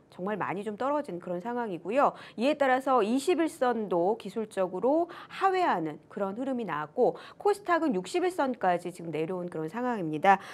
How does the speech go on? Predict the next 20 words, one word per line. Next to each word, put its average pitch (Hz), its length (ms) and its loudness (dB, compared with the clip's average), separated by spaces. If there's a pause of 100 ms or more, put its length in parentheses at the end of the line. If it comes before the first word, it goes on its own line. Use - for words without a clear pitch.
(160)
어, 175 460 2
이십칠 381 680 -2
포인트 311 640 0
정도의 175 400 -2
하락으로 247 640 0
현재 196 400 0
칠백구십일 320 960 -2
선에서 202 440 -2
마무리가 160 420 -6
됐습니다. 151 440 -4 (300)
수급적으로는 330 1160 2
지금 339 460 2
같은 262 720 2
하락 294 320 -4
장세에서도 233 880 0
개인 220 300 0
투자자 202 340 -4
여러분들은 175 460 -2
코스피에서 240 600 -8
특히 254 440 -2